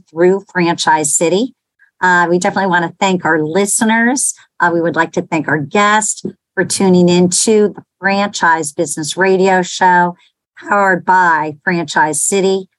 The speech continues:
uh, a better way to invest in a franchise. Uh, don't hesitate, again, to reach out to us. Um, again, this is Pamela Curry. I am the host of the Franchise Business Radio Show, along with being a certified franchise consultant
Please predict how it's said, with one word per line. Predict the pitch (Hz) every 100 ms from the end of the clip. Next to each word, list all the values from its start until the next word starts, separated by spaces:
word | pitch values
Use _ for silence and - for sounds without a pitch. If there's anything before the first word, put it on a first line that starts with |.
| _ _ _ -
uh, | 165 160 -
a | 196 - -
better | - - 208
way | 190 202 202 156
to | -
invest | 160 151 156 156 160
in | 151
a |
franchise. | 147 147 139 131 - - - - - 151
Uh, | 143
don't | 135 190 175
hesitate, | 208 202 202 180 202 196 185 - _ _ -
again, | 170 185 180
to | 175
reach | 170 -
out | 180 180
to | -
us. | 180 175 - - _ _ _ 165
Um, | 165 165 160 160 151 156 _ _ _ _ 185
again, | 180
this | 185 180
is | 165
Pamela | - 175 156 151
Curry. | 147 185 175 175 165 165 _ _
I | -
am | 160
the | 156
host | 147 160 -
of | 175 170
the | 175
Franchise | 165 156 165 160
Business | - 143 147 -
Radio | 170 165 165
Show, | - 160 160 -
along | 170 190 233
with | 208 185
being | 175
a | 151
certified | - 190 180 175 156 -
franchise | 156 151 151
consultant | - 151 - 170 156 - 160